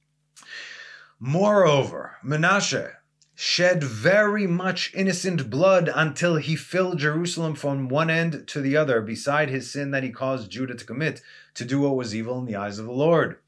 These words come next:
And the rest of the events of Menashe and all that he did and his sin, which he sinned, are written in the book of the Chronicles of the Kings of Judah. So that's why we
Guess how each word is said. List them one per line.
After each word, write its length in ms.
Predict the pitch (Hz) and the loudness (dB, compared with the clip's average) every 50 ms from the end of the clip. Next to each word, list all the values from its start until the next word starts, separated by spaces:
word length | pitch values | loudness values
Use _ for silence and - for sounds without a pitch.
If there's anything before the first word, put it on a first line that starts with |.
| - - - - - - _ - | -20 -20 -20 -20 -20 -18 _ -8
And 100 | 113 139 | -4 -2
the 60 | 135 | 0
rest 200 | 143 143 143 - | 0 0 -2 -2
of 60 | 143 | -2
the 140 | 135 135 135 | -2 0 0
events 500 | 139 127 131 139 139 143 139 - - - | 0 2 2 2 0 0 -2 -6 -8 -8
of 200 | - 131 131 123 | -6 -6 -6 -4
Menashe 520 | 131 127 127 127 135 143 139 - - 147 | -4 -2 0 0 0 0 0 0 0 0
and 220 | 131 131 131 131 - | 0 0 0 -2 -2
all 320 | - 123 139 147 147 151 | 0 2 4 4 4 4
that 180 | 147 151 143 131 | 2 0 -2 -2
he 140 | 117 147 143 | -2 -6 -8
did 460 | 127 101 113 123 127 123 123 117 120 - - _ _ _ | -6 -4 -4 -2 -2 -2 -4 -8 -12 -14 -20 _ _ _
and 220 | - 123 135 131 117 | -6 -4 -4 -4 -4
his 300 | 104 147 143 131 - - | -4 -4 -4 -4 -6 -8
sin, 600 | - - - 143 151 143 127 117 98 85 85 - _ _ _ | -10 -6 -4 -2 -2 -2 -2 -4 -6 -10 -10 -14 _ _ _
which 220 | - 110 117 120 - | -10 -8 -6 -6 -4
he 140 | 143 139 | -4 -4
sinned, 400 | 131 - - 123 127 131 135 127 | -6 -6 -6 -6 -4 -4 -4 -2
are 100 | 113 104 | -2 -4
written 220 | 104 113 127 120 123 | -4 -4 -6 -6 -8
in 60 | 113 | -10
the 60 | 104 | -8
book 240 | 90 117 117 120 117 | -8 -8 -8 -8 -8
of 100 | 113 85 | -12 -12
the 80 | 90 87 | -14 -14
Chronicles 640 | - - 117 123 127 127 - 135 131 131 131 127 | -10 -8 -6 -6 -6 -6 -6 -6 -6 -6 -8 -10
of 140 | - - 87 | -16 -20 -20
the 80 | 82 85 | -20 -20
Kings 400 | - - 95 92 95 98 92 95 | -18 -14 -12 -12 -12 -12 -12 -14
of 100 | 90 82 | -16 -16
Judah. 340 | 76 78 65 57 53 - - | -16 -18 -18 -20 -20 -20 -20
So 200 | - - - 69 | -20 -20 -20 -20
that's 200 | 65 - 80 - | -18 -16 -16 -16
why 120 | - 78 80 | -14 -16 -16
we 180 | 76 76 73 | -16 -18 -20